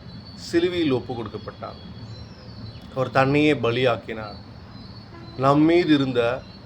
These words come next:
பாவம், சாபம், தரித்திரம், வியாதி, நோய்கள், இல்லாமைகள்,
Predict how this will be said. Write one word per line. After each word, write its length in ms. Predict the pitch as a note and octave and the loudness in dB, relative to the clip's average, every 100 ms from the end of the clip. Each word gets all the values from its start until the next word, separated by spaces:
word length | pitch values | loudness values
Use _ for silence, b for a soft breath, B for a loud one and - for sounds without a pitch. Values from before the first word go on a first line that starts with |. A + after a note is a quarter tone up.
| - - - - - | -18 -18 -18 -6 6
பாவம், 500 | B2+ B2+ A#2 A2+ G#2+ | 8 10 8 0 -4
சாபம், 600 | - B2+ B2+ A#2+ A2+ G#2 | 2 6 6 2 -4 0
தரித்திரம், 580 | A#2+ C3 B2+ B2 G#2+ G2+ - - - - | 0 0 -2 -4 -4 -6 -14 -20 -20 -10
வியாதி, 480 | A#2 B2+ C3 B2+ A2+ G#2 | 2 6 8 6 2 -2
நோய்கள், 520 | A2+ C3+ C#3+ B2 G#2+ G2 - - - - | 2 2 2 0 -2 -6 -16 -18 -14 -4
இல்லாமைகள், 680 | B2+ C#3+ C#3 C3 A2+ A2+ | 4 8 8 6 2 -2